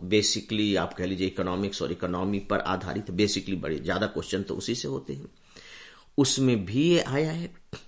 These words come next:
क्योंकि globalization की जब हम बात करते हैं तो उसमें मूल रूप से तो economy के ही, का ही globalization है ना। Political ग्लोबला-, globalization तो है नहीं कि पूरे देश में एक ही सरकार हो जाए, एक ही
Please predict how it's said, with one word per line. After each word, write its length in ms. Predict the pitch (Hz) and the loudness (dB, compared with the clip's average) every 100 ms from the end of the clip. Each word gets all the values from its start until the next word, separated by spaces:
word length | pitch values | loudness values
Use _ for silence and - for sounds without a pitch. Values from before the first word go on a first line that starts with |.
| - | -2
क्योंकि 240 | - 127 127 | 2 4 4
globalization 720 | 107 110 104 104 98 107 135 | 4 4 6 4 2 0 -2
की 80 | 127 | 0
जब 200 | 113 98 | 0 0
हम 260 | 92 101 92 | 0 -2 0
बात 280 | 87 104 - | 0 -2 -2
करते 260 | 87 - | -6 -4
हैं 80 | 110 | -2
तो 80 | 107 | 0
उसमें 260 | 110 117 110 | 0 0 0
मूल 300 | 98 113 110 | 2 2 2
रूप 180 | 113 | 0
से 140 | 110 113 | 0 -2
तो 120 | - | -2
economy 640 | - 104 104 101 104 120 113 | -4 0 2 2 2 2 0
के 80 | 107 | 0
ही, 120 | 117 | 0
का 180 | - - | 0 2
ही 140 | 127 | 2
globalization 760 | 123 98 98 92 87 85 - - | 2 2 2 2 2 0 -2 -4
है 140 | 82 | -6
ना। 120 | 71 - - - - | -8 -10 -16 -10 2
Political 440 | 107 104 107 135 | 4 6 6 6
ग्लोबला-, 400 | 123 107 107 107 | 6 4 4 4
globalization 680 | 98 113 107 107 107 107 123 | 6 4 6 4 4 2 2
तो 120 | 117 | 2
है 140 | 113 135 | 2 2
नहीं 100 | 147 | 2
कि 100 | 127 | -2
पूरे 280 | 123 113 | 0 2
देश 480 | 101 104 113 110 - | 4 4 4 4 0
में 140 | 104 110 | 0 2
एक 220 | 107 104 | 0 0
ही 80 | 110 | 0
सरकार 440 | - 95 101 104 | 0 0 0 0
हो 120 | 98 | 0
जाए, 200 | 92 95 | 0 0
एक 180 | - 101 | 0 0
ही 200 | 117 107 | 2 0